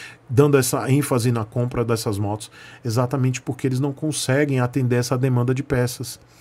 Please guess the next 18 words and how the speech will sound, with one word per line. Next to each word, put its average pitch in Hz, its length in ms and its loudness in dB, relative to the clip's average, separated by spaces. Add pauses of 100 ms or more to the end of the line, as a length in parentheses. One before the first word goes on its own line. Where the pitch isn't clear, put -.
(160)
E 127 100 6
aí 139 140 4
pode 170 260 -4
ser - 120 -4
um 185 100 -4
tiro 185 260 -2
no 196 100 -2
pé, 156 300 2 (1300)
aumentando 127 460 4
o 165 40 0
fluxo 156 380 2
de 127 80 0
venda 120 240 0
dessas 120 320 0
motos, 175 400 2 (400)
e 175 80 6
aí 185 120 8
o, 208 80 4